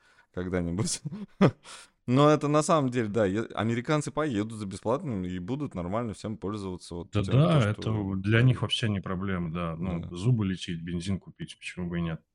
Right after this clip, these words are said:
Speaker 1: Почему бы и
Speaker 2: Конечно.
Speaker 1: нет, да. Потому
Speaker 2: Да.
Speaker 1: что если даже бензин,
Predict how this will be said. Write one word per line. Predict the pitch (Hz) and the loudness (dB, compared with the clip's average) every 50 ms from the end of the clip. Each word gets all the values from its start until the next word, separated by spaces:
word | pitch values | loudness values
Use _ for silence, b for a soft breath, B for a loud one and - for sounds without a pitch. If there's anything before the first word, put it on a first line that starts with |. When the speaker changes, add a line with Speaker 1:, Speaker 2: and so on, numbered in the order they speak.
| _ _ - | _ _ -18
Speaker 1:
Почему | - 90 - - 92 104 120 123 | -18 -12 -8 -6 -4 -4 -4 -4
бы | 104 98 87 | -4 -4 -2
и | |
Speaker 2:
Конечно. | |
Speaker 1:
нет, | 87 87 82 80 78 76 - _ - | -2 -2 -2 -4 -6 -8 -12 _ -10
да. | 90 85 87 85 82 82 92 - _ _ _ _ | -6 -4 -4 -4 -4 -8 -12 -16 _ _ _ _
Потому | _ - 104 104 110 113 | _ 0 2 2 2 2
Speaker 2:
Да. | |
Speaker 1:
что | - - 123 | 0 0 0
если | 117 117 110 - 120 113 B B B B | 0 0 0 0 0 -2 B B B B
даже | - 101 98 92 95 87 85 87 - | -2 0 0 0 0 -2 -4 -6 -12
бензин, | - 87 95 101 104 101 98 110 117 113 104 - - - 95 | -8 -4 -2 -2 -2 -2 -2 -2 -2 -2 -2 -4 -8 -14 -20